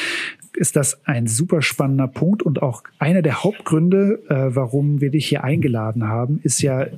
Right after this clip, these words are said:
nicht nur, dass ihr ein tolles Angebot euch selbst ausgedacht habt, realisiert habt, ähm, und jetzt umsetzt mit den Home-Fitness-Bausteinen,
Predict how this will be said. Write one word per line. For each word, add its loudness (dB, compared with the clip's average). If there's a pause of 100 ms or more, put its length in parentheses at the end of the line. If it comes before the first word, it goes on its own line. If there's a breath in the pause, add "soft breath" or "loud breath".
(220)
nicht 0
nur, 2
dass -2
ihr 2
ein 0
tolles -2
Angebot 0
euch 0
selbst 0
ausgedacht -2
habt, -2
realisiert 0
habt, -4 (100)
ähm, 0
und 0
jetzt -2
umsetzt 2
mit 0
den 0
Home-Fitness-Bausteinen, 0